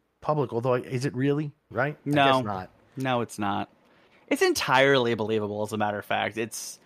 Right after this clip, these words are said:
Speaker 2: I'm more shocked that I have the capacity for shock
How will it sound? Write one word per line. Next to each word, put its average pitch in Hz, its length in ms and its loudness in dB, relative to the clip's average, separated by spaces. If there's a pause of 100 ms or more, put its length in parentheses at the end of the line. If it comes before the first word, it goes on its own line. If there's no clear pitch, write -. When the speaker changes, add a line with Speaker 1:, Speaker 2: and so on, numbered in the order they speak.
(320)
Speaker 2:
I'm 196 200 4
more 180 260 4
shocked 143 540 -2
that 135 100 -2
I 123 80 4
have 120 260 0
the 127 60 -2
capacity 117 640 0
for 107 160 -6
shock 117 540 2